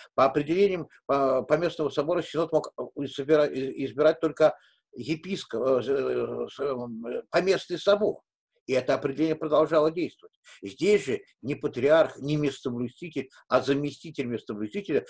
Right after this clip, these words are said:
собирает группу архиереев и объявляет эту группу временным патриаршим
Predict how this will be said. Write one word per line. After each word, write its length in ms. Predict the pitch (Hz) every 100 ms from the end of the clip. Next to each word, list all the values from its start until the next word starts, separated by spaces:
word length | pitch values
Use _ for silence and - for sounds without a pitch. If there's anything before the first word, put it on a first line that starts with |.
| -
собирает 480 | - 156 175 160 123
группу 260 | 143 -
архиереев 520 | 123 110 151 202 233 - _ _ _ -
и 40 |
объявляет 600 | 135 120 135 190 214 214 -
эту 220 | 147 147
группу 540 | 117 156 202 196 196 - _
временным 600 | 92 127 165 165 170 165
патриаршим 720 | - 107 117 120 120 123 123